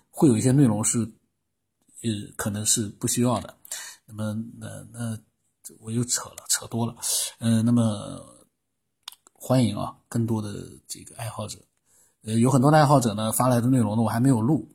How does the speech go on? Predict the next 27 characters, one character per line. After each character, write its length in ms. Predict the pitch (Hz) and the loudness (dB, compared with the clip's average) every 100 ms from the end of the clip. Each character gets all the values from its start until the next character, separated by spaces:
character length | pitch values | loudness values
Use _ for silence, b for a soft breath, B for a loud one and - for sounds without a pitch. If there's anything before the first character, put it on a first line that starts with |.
| _ _ _ _ - - B B B 107 B _ | _ _ _ _ -10 -10 B B B -20 B _
呃， 300 | 107 110 98 | -10 -8 -10
有 100 | 117 | -10
很 120 | 113 | -6
多 100 | 113 | -4
是 80 | 117 | -4
文 160 | 107 107 | -4 -2
字 160 | 127 | -4
的， 100 | - | -6
也 120 | 76 117 | -10 -8
有 220 | 117 110 | -6 -6
一 80 | 107 | -6
些 180 | - | -8
呢 140 | 110 113 | -8 -8
是 180 | - 101 - | -8 -8 -14
语 120 | 110 | -18
音 200 | 101 110 | -12 -12
的。 100 | 113 - b b b b - | -12 -16 b b b b -14
呃， 280 | 110 110 - | -12 -10 -8
我 220 | 113 107 | -4 -4
呢， 340 | 107 131 151 - | -2 -2 -2 -6
是 420 | - - 120 113 113 _ _ - _ | -8 -4 -2 -4 -8 _ _ -20 _
把 120 | 127 | -4
我 100 | 113 | -4
觉 140 | 107 | -2
得 340 | 110 117 107 101 - | -2 -2 -4 -8 -14
就 160 | - 113 | -14 -10
是 320 | - 76 - | -10 -10 -16